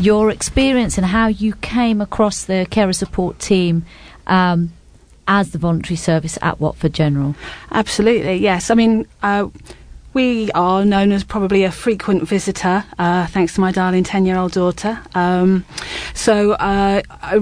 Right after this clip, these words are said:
Speaker 2: originally I met them in, in Starfish Ward, um, and, uh, they're part of the, part of the team, um,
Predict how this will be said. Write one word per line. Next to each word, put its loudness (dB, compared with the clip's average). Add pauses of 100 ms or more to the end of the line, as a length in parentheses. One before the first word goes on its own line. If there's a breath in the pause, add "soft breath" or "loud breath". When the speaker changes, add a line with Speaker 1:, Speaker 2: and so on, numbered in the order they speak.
Speaker 2:
originally 0
I 0
met 0
them 2
in, 2
in 2
Starfish -2
Ward, 0 (260)
um, 0
and, 2
uh, 0 (560 loud breath)
they're -2 (640)
part 2
of 0
the, 0
part 0
of 0
the 2
team, 0
um, 2